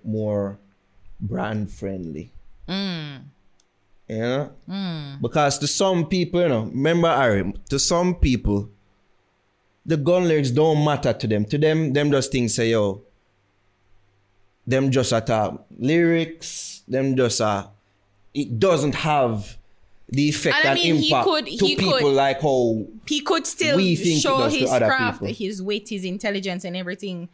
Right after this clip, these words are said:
Speaker 1: Which he does. Let me ask you now, straightforward, Ari.
Speaker 2: Mm-hmm.
Speaker 1: Who for music you like better?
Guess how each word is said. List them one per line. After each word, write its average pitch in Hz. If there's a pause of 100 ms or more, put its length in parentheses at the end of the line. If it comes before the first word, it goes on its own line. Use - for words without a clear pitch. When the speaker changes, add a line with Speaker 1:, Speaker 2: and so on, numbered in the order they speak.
Speaker 1:
Which -
he 240
does. 208 (380)
Let 180
me 214
ask 180
you 143
now, 117
straightforward, 117
Ari. - (160)
Speaker 2:
Mm-hmm. 170 (720)
Speaker 1:
Who 135
for 131
music 110
you 104
like 92
better? -